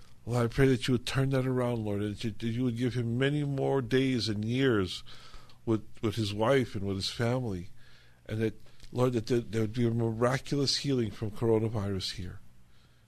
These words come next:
I pray all of this according to your will. Lord, we stand in the gap for all of these, and I thank you for Dawn who called in tonight, Lord. I ask your blessing upon her. In Jesus' name, amen.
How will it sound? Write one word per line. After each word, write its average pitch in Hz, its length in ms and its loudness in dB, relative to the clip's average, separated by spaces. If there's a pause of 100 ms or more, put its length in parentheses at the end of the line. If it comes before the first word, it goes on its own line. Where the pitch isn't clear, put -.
(140)
I 95 80 -2
pray 120 220 2
all 120 200 8
of 113 80 2
this 110 220 0
according 120 400 2
to 120 160 -4
your 110 140 2
will. 104 420 0 (640)
Lord, 123 160 4
we 123 100 2
stand 131 400 2
in 135 120 0
the 127 80 0
gap 117 360 0 (120)
for - 180 -4
all 127 260 4
of 127 100 4
these, 113 540 -2 (500)
and 120 140 -2
I 120 60 2
thank 135 300 2
you 139 60 2
for 139 140 0
Dawn 127 300 4
who 120 100 -2
called 117 340 2
in 120 120 0
tonight, 110 420 -4
Lord. 95 240 -4
I 101 60 -2
ask 104 220 -6
your 113 100 -2
blessing 117 340 0
upon 123 360 -2
her. 131 280 -2 (640)
In 104 200 -4
Jesus' 110 540 -2
name, 90 340 -6 (680)
amen. 95 580 0